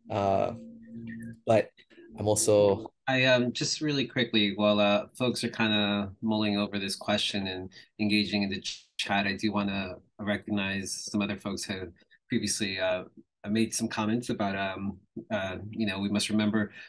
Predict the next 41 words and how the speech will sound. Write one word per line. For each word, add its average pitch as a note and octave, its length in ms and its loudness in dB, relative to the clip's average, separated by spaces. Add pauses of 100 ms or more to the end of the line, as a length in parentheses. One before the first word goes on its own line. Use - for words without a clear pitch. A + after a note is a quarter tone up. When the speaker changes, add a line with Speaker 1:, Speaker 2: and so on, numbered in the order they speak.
(120)
Speaker 2:
there B2+ 100 4
is A#2+ 120 4
no A#2+ 120 4
pride A2+ 360 4
in A2 60 6
the G#2+ 60 6
war. G#2 540 4 (440)
Um, F#2 600 0 (240)
there, A2 100 2
thank A#2+ 240 2
you A#2 100 4
for A2 300 4
sharing A#2 300 4
the G#2+ 40 4
intricacies G#2+ 500 0
of G2+ 100 -2
these G#2 160 0
memorials. G#2 720 2 (420)
Uh, F#2+ 400 2
someone G#2 280 0
said G#2+ 200 -2
that G2+ 160 2
viewing G#2 380 4
from G2+ 160 -2
above, G#2 360 2
seeing G#2 300 2
the F#2+ 80 -2
ship - 300 -2
below G2+ 240 0
the G2 80 -4
surface G#2 640 -2
and F#2 120 -6
the F#2+ 60 -10
memorial G2+ 400 0
above G#2 240 -2
it G2 180 -6 (300)
grips A2 240 -2
her G#2+ 100 -2
heart G2 240 -4
every G2 200 -6
time. G#2+ 520 0